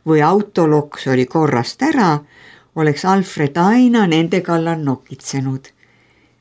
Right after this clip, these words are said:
Peale selle oli ta koerust täis, tegi vallatuid tempe, mis olid isale otse vastumeelt, ning tõi koolist aina pahandavaid kirju,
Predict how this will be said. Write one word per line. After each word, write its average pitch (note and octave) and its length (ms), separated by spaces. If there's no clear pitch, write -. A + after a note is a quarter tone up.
Peale B2 260
selle F3+ 500
oli - 200
ta - 120
koerust - 760
täis, - 480
tegi B2 280
vallatuid C3 640
tempe, C#3 440
mis G3 240
olid D#3+ 300
isale E3 360
otse C3+ 320
vastumeelt, C#3 920
ning C3 200
tõi B2+ 260
koolist D3+ 600
aina C3+ 280
pahandavaid A#2 960
kirju, B2 640